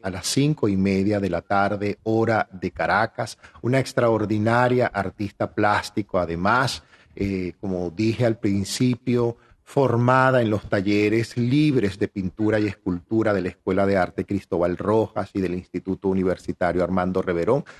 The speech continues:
además de que otros estudios estuvo haciendo hasta hace poco, justamente.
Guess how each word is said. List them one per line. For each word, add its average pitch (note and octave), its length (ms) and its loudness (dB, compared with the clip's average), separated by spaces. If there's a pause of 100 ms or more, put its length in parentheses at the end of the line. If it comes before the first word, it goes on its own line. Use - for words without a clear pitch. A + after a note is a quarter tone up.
(140)
además F2+ 640 0 (280)
de E2+ 200 -6
que - 340 -8
otros C#3 600 2
estudios A#2 640 0
estuvo G#2 360 0
haciendo A#2 520 0
hasta A#2 440 2
hace C3+ 240 -4
poco, D#3 420 -6 (160)
justamente. F#2 800 -6